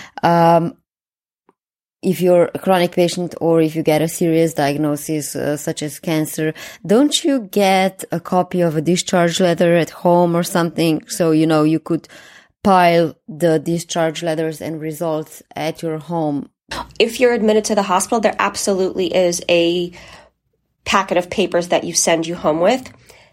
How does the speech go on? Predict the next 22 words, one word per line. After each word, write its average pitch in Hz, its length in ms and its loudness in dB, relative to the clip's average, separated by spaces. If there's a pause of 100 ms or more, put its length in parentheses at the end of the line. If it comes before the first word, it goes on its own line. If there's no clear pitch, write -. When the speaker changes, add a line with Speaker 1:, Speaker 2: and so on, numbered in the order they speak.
(120)
Speaker 2:
They're 220 140 2
not 247 220 2
really 233 300 2
that 214 200 2
useful 214 560 0
if 196 220 2
it 202 100 -6
doesn't 202 400 2
have 185 480 -2
your 175 560 0 (720)
radiology 180 720 2
reports, 175 760 -2 (140)
your 170 380 2
biopsy 175 600 2
reports, 180 880 -2
your 170 300 2
blood 165 320 0
work, 196 480 0 (200)
your 165 320 0
clinical 190 540 0
notes, 202 600 0 (240)
your 180 180 4